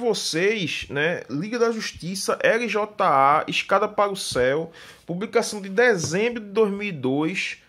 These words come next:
certo? Um do, uma das primeiras publicações da editora Panini, eu creio,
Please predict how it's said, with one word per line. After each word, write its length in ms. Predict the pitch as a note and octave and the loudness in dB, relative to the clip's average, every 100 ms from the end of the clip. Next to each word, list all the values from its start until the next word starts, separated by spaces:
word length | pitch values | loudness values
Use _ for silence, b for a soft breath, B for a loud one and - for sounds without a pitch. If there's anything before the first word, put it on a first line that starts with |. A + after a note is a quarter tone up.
| _ | _
certo? 500 | - C#3 D3+ E3+ - B B - | -6 0 0 0 -8 B B -6
Um 180 | G3 A3 | -4 -2
do, 160 | A#3 - | -2 0
uma 140 | A3 | 0
das 200 | A3+ A#3 | 2 2
primeiras 460 | - - A3 G#3+ A#3+ | 0 -4 -2 0 0
publicações 560 | - A3+ A#3+ A#3+ A3 G3 | -2 -8 -4 -4 -2 -2
da 60 | |
editora 260 | F#3+ F#3+ G3 | 0 -2 -2
Panini, 460 | G3 F#3+ D#3 E3 | -2 -2 -2 -2
eu 100 | F3+ | -4
creio, 580 | D#3+ - C3+ F3+ G3 A#2+ | -6 -4 -2 0 -2 -6